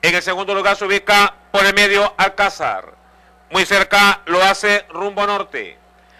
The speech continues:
Luego por la baranda marcha Cuarto Comprometido.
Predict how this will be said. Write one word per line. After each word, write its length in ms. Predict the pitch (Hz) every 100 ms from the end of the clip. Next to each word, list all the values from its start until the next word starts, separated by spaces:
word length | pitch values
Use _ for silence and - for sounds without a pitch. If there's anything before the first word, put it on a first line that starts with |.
| _ _ _
Luego 240 | 156 196 196
por 120 | 196
la 60 | 185
baranda 600 | 185 196 196 196 202 196
marcha 440 | 165 196 196 208 -
Cuarto 540 | 202 202 202 208 208
Comprometido. 920 | 208 208 202 202 202 202 170 113 92